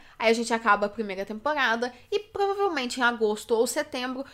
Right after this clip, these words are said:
eu retorno com a segunda temporada com mais dez episódios, ok? É assim.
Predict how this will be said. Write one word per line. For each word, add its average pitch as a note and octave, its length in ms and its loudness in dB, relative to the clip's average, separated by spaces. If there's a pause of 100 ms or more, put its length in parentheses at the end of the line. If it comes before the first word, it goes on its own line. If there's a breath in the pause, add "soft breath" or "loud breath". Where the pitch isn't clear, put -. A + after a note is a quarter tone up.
(120)
eu D4 80 -2
retorno C4+ 600 2
com B3+ 80 -6
a A#3 80 2
segunda A3 420 -4
temporada B3 440 -4
com A3+ 120 -10
mais G3+ 320 -4
dez F#3+ 520 -2
episódios, G#3 640 -2 (100)
ok? A3 560 -4
É G3+ 120 -2
assim. F#3 480 -2